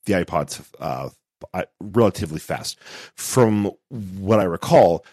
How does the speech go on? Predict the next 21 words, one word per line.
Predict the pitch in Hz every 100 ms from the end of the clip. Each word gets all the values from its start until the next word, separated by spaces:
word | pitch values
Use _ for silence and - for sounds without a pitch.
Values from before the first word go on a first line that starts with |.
| _ -
from | 107 -
Apple | 120 143
to | 117
get | 98
from | - - 92
where | 92
they | 87
were | 87 92 87
in | -
two | 85
thousand | 85 - 98
eight | 92 76 _ _ _ -
to | 101
where | 104
they | 92
are | 87 82 71
right | 92 82
now | 85 104 87 76
with | 92 90 87 80 - -
the | 92 101
iPhones, | 98 - 71 62 -